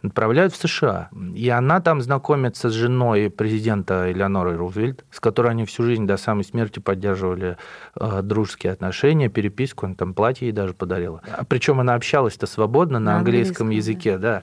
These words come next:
Speaker 1: И вот тогда она сказала фразу, э, перед камерами,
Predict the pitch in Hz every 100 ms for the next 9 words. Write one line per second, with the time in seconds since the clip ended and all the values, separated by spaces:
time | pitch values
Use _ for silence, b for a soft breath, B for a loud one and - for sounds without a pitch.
0 | B - 120 - 139 185 185 156 151 143
1 | 135 110 - - 131 131 131 117 131 151
2 | 139 127 - - - 110 110 104 - 113
3 | 117 - 123 104 95 90